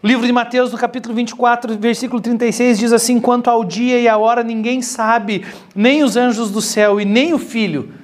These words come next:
somente o Pai." É algo que está guardado com Deus, Ele sabe o dia, Ele sabe a hora.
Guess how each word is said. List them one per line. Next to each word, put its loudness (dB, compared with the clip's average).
somente -2
o -2
Pai." -4
É 4
algo 2
que -6
está -2
guardado -2
com -12
Deus, -4
Ele 2
sabe -4
o -2
dia, 0
Ele 2
sabe -2
a 0
hora. 2